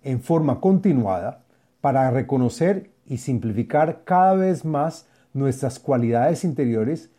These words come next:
y analizar más detalladamente el mundo que nos rodea. El clic de cada persona que progresa en la espiritualidad se expande y comienza a revelar nuevas cosas y sensibilidades del mundo que nos rodea.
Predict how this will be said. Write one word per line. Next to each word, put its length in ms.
y 120
analizar 600
más 500
detalladamente 960
el 160
mundo 360
que 100
nos 140
rodea. 360
El 220
clic 200
de 100
cada 280
persona 460
que 140
progresa 640
en 160
la 60
espiritualidad 920
se 180
expande 800
y 100
comienza 560
a 20
revelar 480
nuevas 680
cosas 500
y 80
sensibilidades 880
del 160
mundo 380
que 100
nos 160
rodea. 440